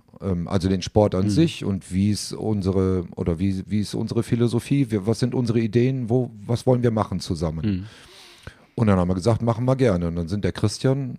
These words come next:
Speaker 1: ähm, ich, also Christian ist ja unser Mister amputierten Fußball, muss ich mal dazu sagen. Ähm, ich aus der Nähe und auch, weil ich schon alles mit dem Verein, mit dem Stefan vorher gemacht habe, also wir waren da, wir hatten schon die große Expertise,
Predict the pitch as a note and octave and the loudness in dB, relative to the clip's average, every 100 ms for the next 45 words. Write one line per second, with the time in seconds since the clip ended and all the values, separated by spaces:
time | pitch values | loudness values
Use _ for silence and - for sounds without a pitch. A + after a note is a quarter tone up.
0 | - F#2+ G2 F#2+ - B2+ - - - - | -6 -2 -2 -2 -2 -2 -2 -10 -18 -10
1 | F2 F#2 F#2 G#2+ - G2+ G2 - G2+ F#2+ | -6 -2 0 -2 0 0 0 -2 -2 0
2 | F#2+ F#2 F2+ A2 - A#2+ A#2+ B2 A#2+ B2 | -2 -2 0 -2 2 0 2 0 -2 -4
3 | - B2 - A#2 A2+ G#2+ A#2 A2 G#2 B2 | -6 -6 -2 -2 -2 -4 -2 -2 -4 -4
4 | G#2+ A2+ A2+ G#2+ - - - - - A2 | -2 0 -2 -6 -16 -20 -20 -20 -2 4
5 | G#2 G2+ G2 - B2 - - F#2 G2+ G#2+ | 4 4 0 0 0 0 -4 -2 2 2
6 | F#2+ G#2+ C3 C3 - G2 D2+ G2+ - G2+ | 4 6 6 6 2 -2 -2 -4 0 0
7 | G2 F#2+ - - G#2 E2 G#2 - G2 F#2+ | 0 -2 -6 -2 -2 0 -2 -2 0 0
8 | G#2+ E2+ G#2 F2+ - A#2+ A#2 A2 A2+ G#2+ | 0 -2 -2 -2 0 2 2 2 2 2
9 | G2 G2 F#2+ F2+ F2+ F#2+ - - - - | 2 -2 -2 -2 0 0 -2 -14 -14 -10
10 | E2+ F#2+ G#2 A2 G#2 F2+ G2 A2 - A2 | -2 2 2 2 0 0 -2 -2 -2 0
11 | F#2 A2 - G2+ - G#2 - B2 B2+ | 2 2 2 -2 0 -4 -2 -2 0